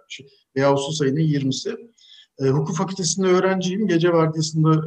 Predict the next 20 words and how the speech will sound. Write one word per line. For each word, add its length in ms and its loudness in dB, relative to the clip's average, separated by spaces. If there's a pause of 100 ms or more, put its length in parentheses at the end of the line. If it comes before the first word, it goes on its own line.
(260)
bilgi 240 -10
işlem 300 -4
operatörlüğü 640 -8
yapıyorum. 540 -6 (400)
E, 40 -2 (420)
şeyleri 400 4
gördüm, 360 2
kartları 440 0
gördüm, 600 -4
işte 180 -10
o 180 -4
büyük 240 -4
diskleri 420 -6
gördüm 400 -4
vesaire 400 -8
vesaire 420 -10
vesaire. 440 -12 (580)
E, 100 0
bir 80 0
taraftan, 600 0